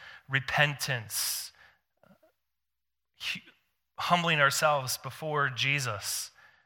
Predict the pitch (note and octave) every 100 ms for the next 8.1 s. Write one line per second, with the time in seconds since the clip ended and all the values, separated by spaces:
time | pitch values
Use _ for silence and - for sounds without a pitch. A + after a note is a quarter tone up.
0 | _ _ - F3 E3 F#3+ G3 E3 - D3+
1 | D3+ D#3 D3 D3 C3+ C3+ C#3 C3 D3+ E3
2 | E3 D3+ D3 D3 B2+ A#2 - F#3+ G3+ E3+
3 | F3+ E3+ D3 C3 B2+ - F3+ E3+ F3+ E3+
4 | D3+ D3+ D3 - - - - C#3+ D3+ D3
5 | B2+ A2+ B2+ - - - D#3 D#3 D3 D3
6 | - D#3 D3 - - - C3+ A2+ - B2
7 | A#2+ A2+ - - - - - - - C#3+
8 | C#3